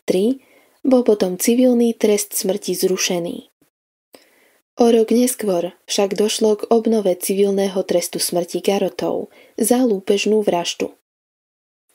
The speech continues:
Poslednou osobou odsúdenou na trest smrti garotov bol v roku tisíc deväťsto sedemdesiat sedem pedofilný lúpežný vrah José Luis Serveto.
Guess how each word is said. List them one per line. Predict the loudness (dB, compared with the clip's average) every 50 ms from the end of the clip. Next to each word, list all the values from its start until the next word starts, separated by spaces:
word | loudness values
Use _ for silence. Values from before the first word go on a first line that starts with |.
| _ _ _ _ _ 0
Poslednou | 2 2 2 4 2 0 0 0 -2 -2 -2
osobou | -4 -4 -4 0 0 0 2 2 0 2
odsúdenou | 0 -2 -4 -2 -2 -4 0 0 0 0 0 0 -2 0
na | -2 -2 -4
trest | -2 -4 -4 -4 -4 -6 -6
smrti | -6 -6 -6 -8 -6 -4
garotov | -4 -2 -2 -2 -4 -2 -2 0 0 0 -2 -4 -6 -16 -20 -20 -20 -20 -20 -20 _ -6
bol | 0 4 4 4 6
v | 4 4 2
roku | 2 2 0 0
tisíc | 0 -2 -4 0 0 -2 -2 -2 0
deväťsto | 0 2 2 2 -2 -2 -4 -4 -4 0
sedemdesiat | 0 0 0 0 -2 -2 -4 -6 -6 -4 -6 -6 -6 -6 -6 -4
sedem | -4 -2 0 0 0 0 -2 -4 -8 _ _ _ _ _ _ _ _ _ _ _ _ _ _ _ _ _ 0
pedofilný | 2 2 4 4 2 2 2 2 2 2 4 2 2 2 2 2
lúpežný | 2 0 0 0 0 0 0 0 -2 -4 -4 -2 -2
vrah | -2 -2 -2 -2 -4 -6 -8 -16 -18 _ _ _ _ _ _ _ _
José | _ 0 2 2 2 2 0 2 2 2
Luis | 4 2 2 2 0 -2 -4 -6
Serveto. | -6 -4 -2 -2 -2 -2 -2 -4 -6 -6 -8 -16